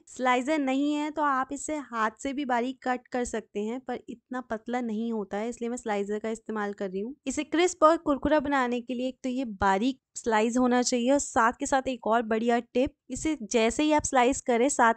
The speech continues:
के साथ ठंडे पानी में ऐड कर दें, इसकी वजह से ये नरम नहीं पड़ेगी। अब आती है इसे फ्राई करने की बारी। उसके लिए मैंने यहाँ पे आयरन की कढ़ाई ली है और उसमें ऐड किया है घी। आप इसे ऑयल में भी फ्राई कर सकते हैं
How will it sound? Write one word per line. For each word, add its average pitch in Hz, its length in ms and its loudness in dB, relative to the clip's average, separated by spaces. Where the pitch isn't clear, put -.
के 269 60 -2
साथ 285 260 2
ठंडे 247 300 2
पानी 233 320 2
में 240 140 0
ऐड 220 280 -2
कर 214 160 -4
दें, 220 180 -4
इसकी 294 260 -2
वजह 277 240 4
से 285 140 -4
ये 285 160 -2
नरम 220 320 2
नहीं 254 220 0
पड़ेगी। 220 500 -2
अब 269 160 8
आती 277 240 8
है 285 100 4
इसे 269 180 2
फ्राई 233 320 6
करने 262 280 2
की 262 180 0
बारी। 247 400 4
उसके - 240 -4
लिए 294 120 2
मैंने 269 240 4
यहाँ 269 260 4
पे 285 60 6
आयरन 240 380 4
की 262 100 -4
कढ़ाई 247 340 4
ली 226 200 -2
है 240 160 0
और 269 140 0
उसमें 247 320 -2
ऐड 220 260 0
किया 220 160 -2
है 226 180 -4
घी। 214 420 -4
आप 262 200 0
इसे 285 160 -2
ऑयल 226 300 2
में 269 160 0
भी 302 160 -2
फ्राई 240 240 2
कर 247 180 -2
सकते 240 380 -6
हैं 254 220 -2